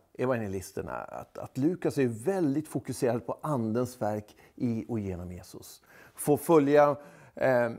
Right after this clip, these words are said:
Jesus i, i en oerhört spännande och dramatisk berättelse i tjugofyra kapitel. Sen när då Lukas kommer till Apostlagärningarna så skriver han så här, att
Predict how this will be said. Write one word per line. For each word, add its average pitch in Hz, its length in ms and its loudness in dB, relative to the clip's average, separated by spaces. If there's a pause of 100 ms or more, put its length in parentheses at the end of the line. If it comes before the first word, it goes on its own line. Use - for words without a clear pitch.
(120)
Jesus 147 800 2
i, 135 500 2
i 135 380 2 (680)
en 127 200 -4
oerhört 170 600 4
spännande 139 680 2
och 131 60 -4
dramatisk 135 920 2 (220)
berättelse 127 460 -2
i 120 60 -2
tjugofyra 110 360 -4
kapitel. 104 540 -6 (1300)
Sen 226 200 2
när 214 100 6
då 180 300 6
Lukas 170 400 2
kommer 131 340 0
till 123 280 0
Apostlagärningarna 104 840 -2
så 107 400 -2
skriver 110 400 -4
han 110 140 -4
så - 120 -8
här, 147 320 -2
att 101 220 -10